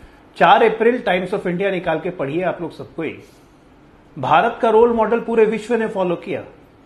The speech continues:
और प्रधानमंत्री जी की तारीफ इससे हुई क्योंकि cash transfer जो उन्होंने शुरू किया था जनधन योजना के मामले से, हर महिलाओं के account में पाँच सौ रुपए,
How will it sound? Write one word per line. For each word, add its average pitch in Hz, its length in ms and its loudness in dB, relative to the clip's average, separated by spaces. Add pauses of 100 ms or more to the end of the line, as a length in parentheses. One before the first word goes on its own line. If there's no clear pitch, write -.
(460)
और 156 80 0
प्रधानमंत्री 185 640 -2
जी 214 120 -6
की 214 120 -6
तारीफ 190 380 -2
इससे 196 260 -4
हुई 170 380 -6 (500)
क्योंकि 170 180 -8
cash 196 380 0
transfer 208 380 -2
जो 214 140 -4
उन्होंने 196 260 -4
शुरू 208 260 -6
किया 165 260 -2
था 180 180 -6
जनधन 170 380 -2
योजना 185 320 -2
के 180 140 -6
मामले 151 360 -4
से, 202 180 -6
हर 175 240 -4
महिलाओं 165 380 -2
के 165 80 -6
account 156 260 -2
में 151 160 -6
पाँच 254 220 -4
सौ 175 100 -10
रुपए, 214 340 -8